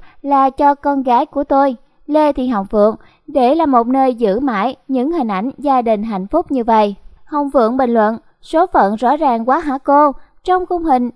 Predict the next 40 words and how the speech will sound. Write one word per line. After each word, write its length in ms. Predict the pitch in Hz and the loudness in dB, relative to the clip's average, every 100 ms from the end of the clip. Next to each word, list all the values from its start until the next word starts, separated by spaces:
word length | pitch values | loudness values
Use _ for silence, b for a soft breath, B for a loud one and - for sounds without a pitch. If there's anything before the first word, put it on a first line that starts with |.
| - | -4
đúng 220 | 240 302 | -4 0
bao 180 | 339 269 | 0 2
nhiêu 160 | 254 | 2
đó 200 | 240 233 | 2 2
người 300 | 330 311 240 | 0 -2 -2
nổi 200 | 214 208 | -2 -2
bật 240 | 262 254 - | -2 -2 0
lên, 240 | 254 269 254 b | 0 0 -2 b
thật 260 | - 302 285 | -6 -4 -2
là 100 | 269 | -4
dễ 240 | 240 233 | -2 -2
thương, 300 | 277 320 339 302 b - | -2 0 0 -2 b -6
thương 220 | 320 311 | -2 0
nhớ 180 | 294 294 | 0 0
lắm 260 | 330 277 359 | 0 -2 -2
cậu 160 | 247 220 | -2 0
ơi." 320 | 254 294 277 - _ _ _ | 2 2 0 -4 _ _ _
Cô 180 | - 330 | -2 -2
Tiên 240 | 320 294 | 0 -2
nhấn 180 | 277 330 | 0 -2
mạnh, 260 | 349 214 220 _ _ - | 0 -2 -4 _ _ -6
lời 260 | 294 311 | 0 2
nói 220 | 302 285 | 2 0
từ 140 | 370 294 | 0 -2
chính 220 | 277 311 - | -4 -4 0
chủ 200 | 247 208 | 0 2
của 160 | 302 | -2
cậu 200 | 311 233 | -2 -2
Vũ 160 | 208 262 | 0 0
Linh 200 | 302 262 | 0 0
mà. 280 | 254 233 226 b b b b b | 0 -2 -4 b b b b b
Người 260 | 285 302 302 | -2 0 0
thương 240 | 339 339 | -2 -2
cậu 300 | 320 220 214 | 2 2 2
đã 160 | 214 226 | -2 -4
hiểu, 420 | 311 311 214 247 - | -2 0 0 -2 -4
đã 180 | 233 247 | -6 -4
thương, 340 | 302 311 320 294 | -2 -2 -2 -6
đã 180 | 240 190 | -4 -4
nghe. 320 | 285 302 302 | 0 0 -2